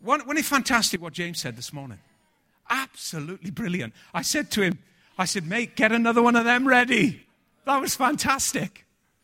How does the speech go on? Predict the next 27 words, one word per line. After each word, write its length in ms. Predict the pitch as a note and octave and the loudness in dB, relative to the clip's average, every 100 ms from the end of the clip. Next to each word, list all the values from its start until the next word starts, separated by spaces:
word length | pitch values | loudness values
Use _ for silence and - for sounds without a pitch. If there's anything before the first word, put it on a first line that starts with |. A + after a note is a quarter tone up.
| _ _ _ - | _ _ _ -8
And 160 | A3 | -6
just 220 | G#3+ C4 - | -4 -4 -4
the 80 | |
way 200 | A3 A#3+ | 0 0
he 120 | B3 A3 | 2 4
speaks, 680 | - - G#3 B2 - - - _ _ | 2 2 -8 -12 -10 -10 -12 _ _
lovely, 720 | C#3+ F#3+ A3+ A#3 E3 G#2 D3+ - _ E3+ | -20 -16 -10 -10 -10 -14 -18 -20 _ -20
lovely 440 | G#3 A3+ G3 F#3+ | -12 -12 -10 -6
spirit. 420 | - - D3 - _ _ _ _ _ _ _ _ _ _ _ _ _ _ _ _ | -6 -6 -10 -20 _ _ _ _ _ _ _ _ _ _ _ _ _ _ _ _
But 120 | B3+ | -6
I 60 | B3+ | -4
love 280 | C4+ C4 | -4 -6
what 140 | B3 G#3+ | -6 -8
James 340 | A#3 A#3+ A#3 | -8 -10 -12
said, 300 | - C3+ G#2 G#2 | -12 -14 -20 -16
you 140 | D#3+ | -12
know, 260 | G3 A3+ - _ _ _ _ _ _ _ _ | -10 -10 -14 _ _ _ _ _ _ _ _
when, 200 | - A#3+ | -6 -6
when 200 | F#3 A3+ | -4 -4
he 80 | B3 | 0
said, 360 | G#3+ A#3+ A3+ - _ | 0 0 -2 -6 _
"The 100 | F#3 | -18
Bible 640 | F3+ B3+ D#4 C#4 A#3+ A3 - _ | -16 -8 -8 -8 -14 -16 -18 _
just 300 | - C#4+ - | -10 -6 -6
isn't 320 | B3+ - G#3+ F3 | -2 -4 -4 -14
a 40 | |
book 440 | - G#3 F#3+ - | -12 -12 -12 -18